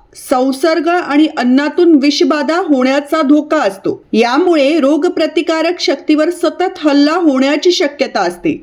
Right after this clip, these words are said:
म्हणूनच या काळात लाल माठ यासारख्या औषधी भाज्या खाणं फार जरुरी आहे. तर आता आपण लाल माठ खाण्याचे फायदे जाणून घेऊया. माठाच्या भाजीत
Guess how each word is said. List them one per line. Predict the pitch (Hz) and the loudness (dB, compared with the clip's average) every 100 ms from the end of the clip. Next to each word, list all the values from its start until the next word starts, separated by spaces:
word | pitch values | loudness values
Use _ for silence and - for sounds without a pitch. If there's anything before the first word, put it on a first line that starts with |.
| _ | _
म्हणूनच | 226 233 285 330 359 - | 0 2 4 4 2 0
या | 262 254 381 | 0 0 -2
काळात | - 262 190 170 - | -2 -2 -2 -2 0
लाल | 180 180 190 | 2 2 0
माठ | 220 214 359 - - | 0 -2 -4 -6 -4
यासारख्या | 233 254 392 285 277 294 269 165 - | -2 0 -2 -2 -2 0 -2 0 -2
औषधी | 220 226 285 285 339 | -2 0 0 0 0
भाज्या | 254 202 262 247 359 - | 0 0 0 -2 -4 -6
खाणं | 269 226 240 370 | -4 -2 -4 -2
फार | 294 277 | -2 0
जरुरी | 320 285 285 311 302 | 0 2 2 2 2
आहे. | 196 185 - - - | 0 -4 -8 -12 -2
तर | 320 311 285 285 - | 0 2 0 -2 -4
आता | 226 - 330 | -4 -2 -2
आपण | - 247 - 240 | -2 -2 0 2
लाल | 320 254 220 254 | 2 2 0 2
माठ | 320 254 226 190 - - | 2 2 2 -2 -6 -4
खाण्याचे | 254 226 262 - 330 | -2 0 -2 0 -2
फायदे | 339 196 180 208 | 0 0 2 2
जाणून | 233 196 165 202 | 2 0 0 0
घेऊया. | 254 226 165 - _ - | 2 4 2 -4 _ -2
माठाच्या | 233 233 - 311 349 381 | -2 -2 0 0 2 0
भाजीत | 359 254 247 | 0 0 0